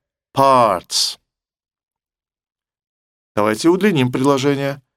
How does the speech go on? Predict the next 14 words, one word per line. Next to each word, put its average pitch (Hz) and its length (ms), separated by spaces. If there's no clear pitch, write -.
Опять 120 320
же, 92 120
нифига 127 520
не 120 160
делая, 92 480
а 98 100
просто 110 320
вставим 107 440
то 120 120
определение, 147 440
которое 110 300
нам 107 180
нужно. 87 400
Например, 127 460